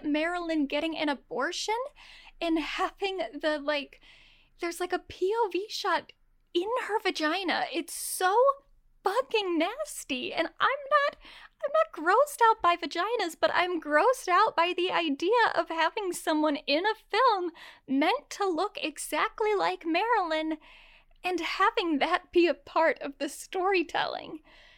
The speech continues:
'Cause, again, Marilyn can't consent to that. And it's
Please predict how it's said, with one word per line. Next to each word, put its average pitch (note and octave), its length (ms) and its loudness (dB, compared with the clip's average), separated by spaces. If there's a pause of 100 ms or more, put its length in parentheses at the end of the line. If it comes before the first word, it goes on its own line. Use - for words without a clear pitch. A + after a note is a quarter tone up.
(140)
'Cause, - 240 -2 (300)
again, F4+ 560 0 (300)
Marilyn G#4 380 0
can't F#4 300 -6
consent E4+ 600 -4
to D#4 140 -4
that. - 480 -8 (420)
And E4+ 120 2
it's - 320 -6